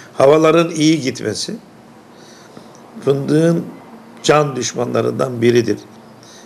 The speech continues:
İnşallah ileriye doğru kar falan yağmaz, don olmaz. Don olsa yine biteriz. Onun için fındığımızın devletin güvencesi altında olmalı. Milli ürün ilan edilmeli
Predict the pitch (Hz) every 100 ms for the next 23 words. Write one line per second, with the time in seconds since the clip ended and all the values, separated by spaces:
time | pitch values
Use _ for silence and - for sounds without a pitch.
0 | - 135 147 - 135 135 127 - 123 123
1 | 123 120 123 123 123 123 - - - -
2 | - - - - 117 101 113 110 107 107
3 | 104 104 104 - - - 107 104 101 110
4 | 113 - - - - - 120 123 113 104
5 | - 101 104 - - - - - - -
6 | - - 139 165 127 139 - - - -
7 | - - - - - 135 131 139 131 117
8 | 147 - 123 123 120 117 107 76 - -
9 | 113 120 101 92 - 95 - - - -
10 | 123 117 117 123 127 - - - - -
11 | - 110 117 131 127 131 131 123 - 135
12 | 131 135 127 123 123 127 123 147